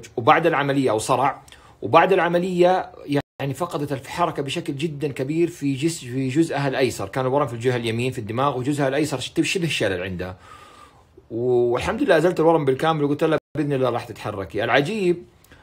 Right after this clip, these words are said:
إنه الآن لها ثلاثة أشهر من العملية، سبحان الله جاتني اليوم تمشي، والله إني استغربت سبحان الله، وكانت سعيدة جدًا وتدعي لي وتقول لي: "جزاك الله خير".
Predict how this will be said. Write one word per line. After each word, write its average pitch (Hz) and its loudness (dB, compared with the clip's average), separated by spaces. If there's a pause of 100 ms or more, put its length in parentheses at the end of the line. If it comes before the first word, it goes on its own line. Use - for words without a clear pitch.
(340)
إنه 156 0 (320)
الآن 180 4
لها 180 4
ثلاثة 151 2
أشهر 131 -4
من 117 -4
العملية، 110 -4
سبحان 147 -2
الله 185 4
جاتني 190 0
اليوم 180 0
تمشي، 120 -4
والله 135 0
إني 165 0
استغربت 117 -4
سبحان 107 -10
الله، 104 -4
وكانت 170 0
سعيدة 151 -2
جدًا 110 -6
وتدعي 117 -4
لي 104 -4
وتقول 110 -4
لي: 117 -4
"جزاك 117 -2
الله 113 -4
خير". 113 -6